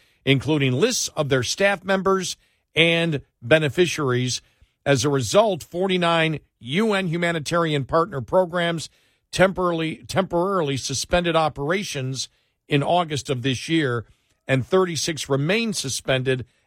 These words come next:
as of September, the, uh, the, uh, Inspector General noted. Wow.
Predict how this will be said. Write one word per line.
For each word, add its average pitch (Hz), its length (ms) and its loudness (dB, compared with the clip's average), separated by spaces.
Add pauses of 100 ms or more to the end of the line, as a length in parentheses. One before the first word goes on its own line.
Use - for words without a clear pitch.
as 143 240 2
of 123 100 -6
September, 131 720 0 (320)
the, 123 260 0
uh, 127 220 -2 (120)
the, 120 360 0
uh, 107 100 -2
Inspector 135 540 -2
General 127 400 -2
noted. 123 380 -2 (4000)
Wow. 95 300 -4